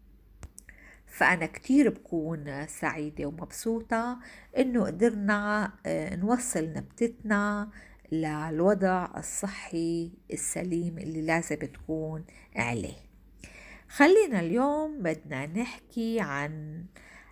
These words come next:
أكتر الطرق الشائعة اللي عم تقتل نبتة الأوركيد. هنحكي عن الأوركيد اليوم. أنا حددت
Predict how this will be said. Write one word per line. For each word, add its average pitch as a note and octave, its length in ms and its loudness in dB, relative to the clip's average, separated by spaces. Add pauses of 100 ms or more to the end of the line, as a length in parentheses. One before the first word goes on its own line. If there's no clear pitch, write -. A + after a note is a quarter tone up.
(180)
أكتر B3 920 4 (420)
الطرق F#3+ 800 2 (140)
الشائعة B3 1120 0 (1120)
اللي C#4 380 10
عم E3 300 0 (120)
تقتل F#3+ 920 0 (180)
نبتة G3 640 -8
الأوركيد. - 580 -6 (560)
هنحكي G3 460 0
عن C#3 180 0
الأوركيد E3 640 -6
اليوم. E3+ 280 0 (1900)
أنا B3+ 240 8
حددت G3 840 2